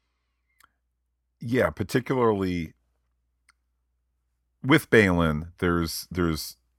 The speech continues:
multiple, um, interior and exterior stories at play. He has said, "Oh, there's this other path for me," and so forth, uh,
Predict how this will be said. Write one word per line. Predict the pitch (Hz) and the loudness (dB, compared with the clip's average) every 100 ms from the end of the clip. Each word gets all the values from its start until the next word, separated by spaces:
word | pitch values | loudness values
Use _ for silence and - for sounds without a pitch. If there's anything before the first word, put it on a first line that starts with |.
| - | -4
multiple, | 98 104 110 95 - 92 85 82 78 | 2 2 2 -4 0 0 2 -2 -4
um, | 80 73 71 71 71 71 - | -6 -4 -4 -6 -8 -10 -6
interior | 107 110 - 110 95 87 82 | -2 -2 2 2 4 4 2
and | |
exterior | 76 80 - 85 76 73 | 0 -6 -4 -2 0 -2
stories | - 78 73 69 | -4 -2 -2 -4
at | - | -8
play. | - 65 50 - _ _ _ _ _ - - - _ - | -4 -4 -4 -10 _ _ _ _ _ -20 -20 -20 _ -12
He | 92 107 104 | -2 2 4
has | 92 | 2
said, | - 87 82 76 | 2 2 2 0
"Oh, | - 90 | 2 2
there's | 80 76 | 2 -4
this | 78 | -2
other | 90 78 | 2 2
path | 76 76 73 - | 2 0 0 -2
for | - | -6
me," | 71 69 | -6 -4
and | 65 | -6
so | - 65 | -4 -6
forth, | - 62 55 - | -4 -8 -8 -6
uh, | - 67 65 | -2 0 0